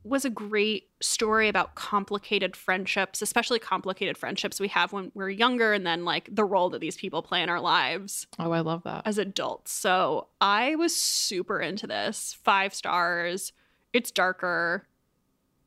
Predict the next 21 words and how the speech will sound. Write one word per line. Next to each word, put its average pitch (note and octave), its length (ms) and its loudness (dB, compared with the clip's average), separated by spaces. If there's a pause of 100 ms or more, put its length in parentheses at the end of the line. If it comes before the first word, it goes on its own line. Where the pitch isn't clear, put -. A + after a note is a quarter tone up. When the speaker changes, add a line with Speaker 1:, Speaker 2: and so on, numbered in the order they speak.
Speaker 1:
I B3 100 4
think C4 200 0
you C#4 100 0
would A#3 140 0
like F#3+ 200 2
it G3+ 60 0
if G3+ 120 -6
you G3 120 -2
like E3+ 200 0
a F#3 80 -2
thriller, F#3+ 440 0
but G3 100 -2
I G3 80 0
think F#3+ 220 -6
you G3+ 60 0
would F#3+ 80 -2
also E3+ 340 -2
like - 260 -8
it - 80 -4
if - 140 -8
you G3+ 180 -10